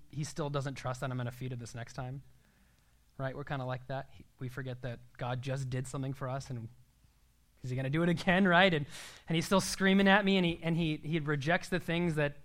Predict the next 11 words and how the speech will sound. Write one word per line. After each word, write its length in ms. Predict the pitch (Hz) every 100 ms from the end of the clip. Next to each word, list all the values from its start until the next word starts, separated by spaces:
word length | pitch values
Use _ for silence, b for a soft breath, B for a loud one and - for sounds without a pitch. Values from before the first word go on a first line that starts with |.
| -
he 160 | 170
actually 260 | 165 - 156
needs. 480 | 135 139 156 185 156
I 80 |
know 240 | 131 131 143
he 140 | 143
needs 360 | 156 151 143 - b b b
the 80 | 139
bottle, 520 | 131 135 165 185 190
but 140 | 151 -
he 240 | 143 131